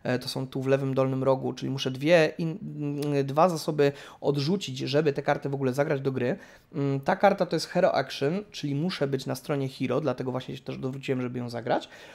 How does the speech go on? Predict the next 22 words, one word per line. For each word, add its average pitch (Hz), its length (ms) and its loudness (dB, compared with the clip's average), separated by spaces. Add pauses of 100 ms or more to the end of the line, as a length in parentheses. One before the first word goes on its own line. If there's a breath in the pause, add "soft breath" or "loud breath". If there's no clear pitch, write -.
(160 loud breath)
Ona 254 180 8
mówi 208 260 4
o 196 60 6
tym, 196 160 0
że 156 100 0
zadaje 151 240 6
cztery 196 280 4
obrażenia 151 680 2
przeciwnikowi. 131 880 -2
Jeśli, 165 540 0 (260)
e, 135 60 2
zapłaciłem 143 640 0
za 139 100 -4
tą 135 180 -6
kartę 147 360 0
piorunkami, 139 760 -2
a - 60 -6
mam 127 200 -2
akurat 123 300 -6
piorunki 139 380 -2
na 123 80 -4
ręce, 120 440 0